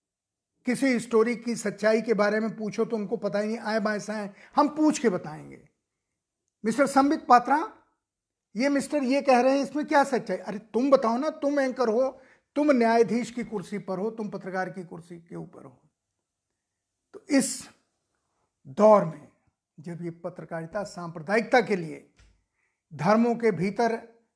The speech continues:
युद्ध, जंग कराने के लिए इस्तेमाल हो रही हो, तो गुस्सा आना लाजमी है। और तब चा-,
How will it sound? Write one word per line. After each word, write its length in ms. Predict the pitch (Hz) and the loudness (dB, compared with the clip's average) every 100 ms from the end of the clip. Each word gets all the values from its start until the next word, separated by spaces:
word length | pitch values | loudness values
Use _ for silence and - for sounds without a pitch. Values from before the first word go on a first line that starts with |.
| _ | _
युद्ध, 640 | 160 170 285 214 254 208 - - _ _ - - _ _ _ _ | -8 0 2 6 6 6 -2 -16 _ _ -20 -20 _ _ _ _
जंग 440 | 147 131 262 302 294 - _ _ _ | -20 4 6 6 2 -4 _ _ _
कराने 360 | 220 226 226 226 | 2 4 2 0
के 120 | 220 | -2
लिए 300 | 208 214 208 | 0 2 2
इस्तेमाल 560 | 214 202 - 190 190 175 | 2 -8 -8 -6 -4 -4
हो 180 | 170 | -6
रही 180 | 165 165 | -8 -8
हो, 340 | 156 185 - _ _ _ _ _ _ _ | -10 -12 -16 _ _ _ _ _ _ _
तो 60 | 180 | -16
गुस्सा 340 | 139 190 190 | -10 -10 -6
आना 260 | 180 160 170 | -8 -6 -6
लाजमी 400 | 165 143 156 151 | -6 -8 -10 -14
है। 280 | 151 127 _ _ _ _ _ _ - | -16 -20 _ _ _ _ _ _ -8
और 220 | 165 - | -8 0
तब 160 | 240 - | 0 0
चा-, 300 | 214 202 | -4 -4